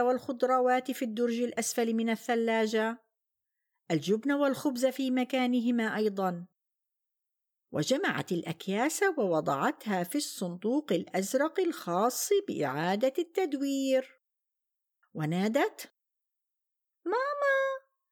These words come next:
لقد رتبت كل شيء." جاءت ماما ووجدت أن المكان نظيف ومرتب. احتضنتها وهي تبتسم.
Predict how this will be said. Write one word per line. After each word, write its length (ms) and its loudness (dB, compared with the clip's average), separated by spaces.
لقد 180 0
رتبت 340 -2
كل 380 0
شيء." 640 2
جاءت 500 -2
ماما 540 -4
ووجدت 720 0
أن 300 0
المكان 720 -2
نظيف 460 0
ومرتب. 1200 0
احتضنتها 1000 0
وهي 500 0
تبتسم. 920 0